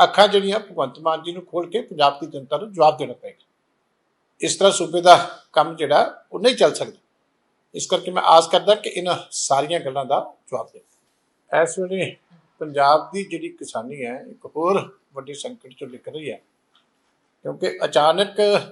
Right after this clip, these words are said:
ਤਾਪਮਾਨ ਵਧਣ ਦੇ ਨਾਲ ਕਣਕ ਦੇ ਝਾੜ ਦੇ ਵਿੱਚ ਬਹੁਤ ਵੱਡੀ ਕਮੀ ਆਈ ਔਰ ਉਹਦੇ ਕਰਕੇ ਹਰ ਕਿਸਾਨ ਨੂੰ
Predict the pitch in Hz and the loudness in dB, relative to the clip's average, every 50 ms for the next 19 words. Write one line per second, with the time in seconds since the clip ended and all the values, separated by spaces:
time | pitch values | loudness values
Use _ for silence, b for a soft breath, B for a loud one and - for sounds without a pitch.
0 | - _ _ _ 165 156 156 156 - 160 160 165 156 151 143 151 147 160 156 147 | -18 _ _ _ 4 4 4 4 2 -2 -4 -4 -4 -4 -10 -8 -8 -8 -10 -8
1 | 147 147 143 139 135 135 139 147 143 _ _ _ _ 151 151 160 165 170 185 175 | -10 -8 -6 -4 -4 -4 -4 -6 -8 _ _ _ _ -4 -4 -4 -6 -10 -4 0
2 | 202 196 196 - 175 139 127 127 127 - 156 151 143 143 - _ - 151 147 151 | 0 0 0 2 2 4 4 4 0 -2 -10 -10 -10 -12 -16 _ -18 -18 -18 -12
3 | - 170 175 175 - 139 127 127 113 123 135 - - _ _ _ _ _ - 131 | -10 -10 -10 -10 -12 -16 -16 -16 -14 -14 -16 -18 -18 _ _ _ _ _ -14 -14
4 | 113 110 110 110 - _ _ _ _ _ _ _ _ _ _ _ _ _ _ _ | -14 -12 -16 -18 -18 _ _ _ _ _ _ _ _ _ _ _ _ _ _ _
5 | _ _ _ _ _ _ _ _ _ _ _ _ _ _ _ _ _ _ 165 170 | _ _ _ _ _ _ _ _ _ _ _ _ _ _ _ _ _ _ 2 4
6 | 185 202 202 226 220 208 196 196 - - 208 208 214 220 196 147 - - - - | 4 4 4 4 6 4 4 4 0 0 2 4 6 6 4 2 -2 -8 -14 -8
7 | - - 156 202 247 - - - 202 - 170 165 180 190 190 202 208 | 2 6 8 8 8 8 2 -4 -2 0 2 4 4 2 2 -2 -2